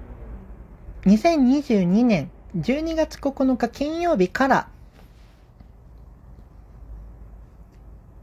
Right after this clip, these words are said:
二千二十三年五月一日月曜日までとなっております。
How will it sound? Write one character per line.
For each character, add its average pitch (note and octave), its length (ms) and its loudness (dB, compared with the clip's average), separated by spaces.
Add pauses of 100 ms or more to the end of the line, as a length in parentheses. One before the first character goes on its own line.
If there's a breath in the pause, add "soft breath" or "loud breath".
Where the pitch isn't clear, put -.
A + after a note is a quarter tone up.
二 G3+ 120 6
千 D#4 300 2
二 D4+ 140 0
十 F#3 240 0
三 B3+ 380 0
年 A3 300 0 (100)
五 G#3 180 -2
月 C#4 340 -6 (160)
一 C#4+ 120 -8
日 C4 280 -6
月 F3 340 -6
曜 F4 160 2
日 B3 140 -2
ま B3 180 0
で A3 140 -4
と D#4+ 160 -2
な A3 160 2
っ G3+ 80 -4
て D3+ 180 -4
お C#3+ 80 -2
り D3 140 -4
ま E3 160 0
す。 - 200 -12